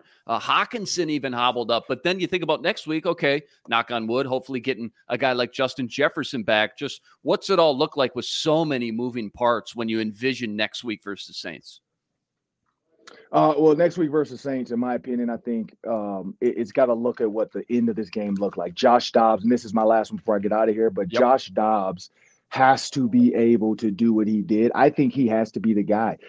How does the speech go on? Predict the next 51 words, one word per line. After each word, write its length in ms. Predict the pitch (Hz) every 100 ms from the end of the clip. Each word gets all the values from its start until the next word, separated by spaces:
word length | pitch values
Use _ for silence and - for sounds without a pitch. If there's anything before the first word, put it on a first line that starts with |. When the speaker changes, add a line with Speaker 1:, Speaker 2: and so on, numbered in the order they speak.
| -
Speaker 2:
Cam 280 | - 147 143
Jordan, 560 | 113 123 135 117 104 98
we 120 | 101 120
know 160 | 120
this 140 | 117 123
was 100 | 113
the 80 |
Cam 280 | 104 123 120
Jordan, 340 | 107 120 117 110
"I 80 |
hate 180 | 113 110
Kirk 200 | 117 110
Cousins" 340 | 120 151 139 101
game. 300 | 104 95 - - _ -
And 120 | 123
so 140 | - 117
Speaker 1:
<laughs> 0 |
Speaker 2:
now 300 | 131 156 139
you're 200 | 123 131
gonna 160 | 131
see 180 | 120 131
a 40 |
quarterback 480 | - 127 123 127 120
that 100 | 120
makes 200 | 120 117
fast 340 | - 123 123 -
decisions 440 | 120 135 117 110
fast. 460 | - 120 92 80 - _ _ -
And 120 | 113
so 80 | 123
we'll, 260 | 117 127 120
we'll 160 | 131
see 160 | 127 131
how 100 | 120
they 100 | 110
handle 340 | 113 123 143
it. 120 | 180 151
But 100 | 139
I, 60 | -
I 80 | 143
like 240 | 160 180
his 120 | 143 110
legs. 300 | 131 107 101
Like, 120 | 117
I 20 |
like 160 | 127 123
the 80 |
fact 200 | 120 123 110
that 80 |
he 220 | 101 131 -
can 340 | - 139 135